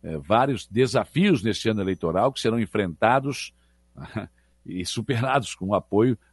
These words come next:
dos demais trinta e nove deputados. A transparência, também segundo ele, será uma tônica do seu comando na Assembleia Legislativa.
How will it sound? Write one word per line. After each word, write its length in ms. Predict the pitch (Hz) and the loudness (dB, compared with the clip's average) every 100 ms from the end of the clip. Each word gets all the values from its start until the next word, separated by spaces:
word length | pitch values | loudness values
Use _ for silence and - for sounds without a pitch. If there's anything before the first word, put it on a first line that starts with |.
| _ | _
dos 160 | 113 104 | -2 4
demais 460 | 127 113 127 - | 4 4 0 0
trinta 580 | - 165 220 175 190 170 _ | -2 0 0 2 2 2 _
e 120 | 160 | -2
nove 560 | 143 107 104 92 107 - _ - | 2 4 4 2 -4 -4 _ -18
deputados. 1000 | 71 90 80 104 - 95 73 - - - | -2 0 0 -6 -2 -2 -2 -8 -18 -10
A 120 | 85 | -10
transparência, 920 | - - 202 202 185 160 135 127 139 120 _ _ | -6 0 0 2 0 2 0 0 -4 -4 _ _
também 280 | - 107 95 | -6 -2 -2
segundo 380 | 90 113 143 131 | -4 -6 -2 2
ele, 240 | 113 110 - _ _ | 2 2 -6 _ _
será 320 | - 113 92 | -4 0 2
uma 160 | 101 113 | 0 -2
tônica 500 | - 95 95 90 92 | 0 2 2 0 -2
do 140 | 87 | -2
seu 220 | - 95 | 0 0
comando 440 | - 92 80 78 82 | 2 -2 -2 -2 -2
na 100 | 80 | -4
Assembleia 460 | - 90 71 71 | -4 -6 -4 -6
Legislativa. 680 | 69 73 92 95 139 76 60 | -6 -6 -4 2 2 2 -4